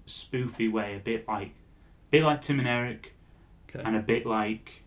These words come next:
Speaker 1: um, kind of Partridge-esque with the awkward
Speaker 2: Yeah.
Speaker 1: presenter. And then it kind of developed a bit into, so I did that, and then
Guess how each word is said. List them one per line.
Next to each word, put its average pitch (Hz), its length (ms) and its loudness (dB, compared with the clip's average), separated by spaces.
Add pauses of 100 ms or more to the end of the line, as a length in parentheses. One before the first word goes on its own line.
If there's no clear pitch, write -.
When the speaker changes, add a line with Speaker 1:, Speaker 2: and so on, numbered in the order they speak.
(140)
Speaker 1:
um, 101 600 -8 (440)
kind 110 200 -2
of 95 100 -8
Partridge-esque - 1080 -8
with 101 200 -8
the 92 180 -12 (100)
awkward - 480 -6 (340)
Speaker 2:
Yeah. 85 220 -8 (140)
Speaker 1:
presenter. 101 480 -8 (520)
And 107 460 -4 (100)
then 107 440 -2 (840)
it 117 200 -2
kind 120 280 0
of 110 200 -6
developed 110 560 -2
a 117 40 -4
bit 101 400 -6 (760)
into, 107 680 -2
so 104 200 -4
I 107 60 0
did 117 220 0
that, 110 360 4 (180)
and 113 160 0
then 101 480 -4